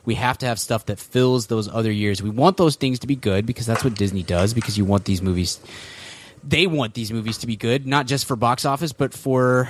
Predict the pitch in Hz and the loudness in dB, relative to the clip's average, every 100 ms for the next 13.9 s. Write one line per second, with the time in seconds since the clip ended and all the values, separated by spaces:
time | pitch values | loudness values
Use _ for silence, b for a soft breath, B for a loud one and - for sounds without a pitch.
0 | - 269 127 151 151 160 190 - - - | -2 0 2 0 2 2 2 0 -12 -20
1 | _ _ - 127 139 131 143 135 139 127 | _ _ -8 0 4 6 6 6 4 2
2 | 147 156 160 160 - 165 156 160 170 151 | -2 2 2 0 0 -2 0 0 2 2
3 | 104 104 110 110 107 110 117 107 143 143 | 2 2 2 2 2 2 2 2 2 2
4 | 131 120 110 104 101 85 104 98 110 110 | 2 0 2 0 0 -4 -6 -6 -2 0
5 | 117 113 113 110 175 180 190 220 208 - | 2 2 2 2 2 4 4 4 2 0
6 | - 240 - - 180 165 - - - 202 | -2 -2 -2 0 -2 0 -6 -2 2 4
7 | 185 185 175 165 156 143 151 139 127 120 | 4 4 4 2 0 0 0 0 0 0
8 | 120 107 95 85 - B B - 185 208 | 0 0 -2 -6 -14 B B 2 4 4
9 | 190 180 - 135 113 101 b b b 151 | 2 -2 0 0 0 -2 b b b -2
10 | 156 - 208 214 196 180 156 147 147 127 | -2 -2 -4 -4 -4 -2 0 2 0 -2
11 | - _ _ _ _ - - - 156 156 | -10 _ _ _ _ -8 -4 2 4 4
12 | 151 135 135 131 131 120 117 - 117 117 | 0 -2 2 2 2 -4 -2 -2 0 0
13 | 110 107 101 107 101 101 104 98 95 | 0 -2 -2 -2 -2 -2 -2 -2 -4